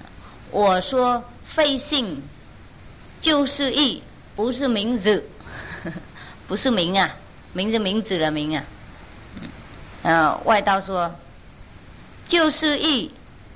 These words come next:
不是名，这样子谁可以辩这个义？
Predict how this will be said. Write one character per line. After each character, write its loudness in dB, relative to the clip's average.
不 2
是 0
名， 2
这 4
样 6
子 -2
谁 2
可 0
以 0
辩 2
这 0
个 2
义？ 0